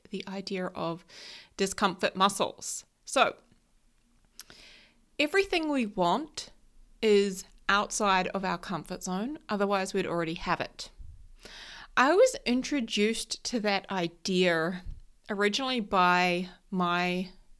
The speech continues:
coach and mentor, Brooke Castillo, who runs the Life Coach School,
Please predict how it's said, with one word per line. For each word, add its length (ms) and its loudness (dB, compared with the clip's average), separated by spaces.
coach 400 -2
and 200 0
mentor, 540 -2
Brooke 240 -10
Castillo, 600 -4
who 120 -4
runs 340 -6
the 100 -4
Life 200 0
Coach 180 -4
School, 280 -10